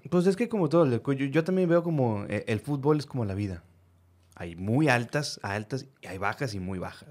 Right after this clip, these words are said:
¿no? Entonces, ojalá se pueda mantener. Sin embargo, pues tenemos que estar conscientes de que lo que pasó no se va a repetir. O se mejora o se empeora, pero no se va a repetir.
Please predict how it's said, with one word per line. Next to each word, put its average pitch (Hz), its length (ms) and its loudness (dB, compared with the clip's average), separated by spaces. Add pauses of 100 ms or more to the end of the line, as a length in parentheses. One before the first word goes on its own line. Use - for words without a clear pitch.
(120)
¿no? 98 80 -10
Entonces, 104 460 -6 (420)
ojalá 107 400 2
se 170 100 4
pueda 135 220 4
mantener. 120 560 0
Sin 101 160 -6
embargo, 98 600 0
pues - 160 -8
tenemos 120 340 0
que - 60 -12
estar 117 240 -2
conscientes 110 580 -2
de 80 260 -8 (880)
que 120 140 4
lo 120 180 6
que 131 120 6
pasó 139 600 2 (200)
no 165 200 6
se 151 80 2
va 151 80 6
a 156 40 4
repetir. 139 540 -2
O 117 100 4
se 107 140 -2
mejora 156 540 6 (460)
o 110 120 2
se - 120 -4
empeora, 107 500 2 (260)
pero 107 220 0
no 123 180 0
se 98 100 -8
va 90 100 -8
a - 20 -14
repetir. 104 440 -12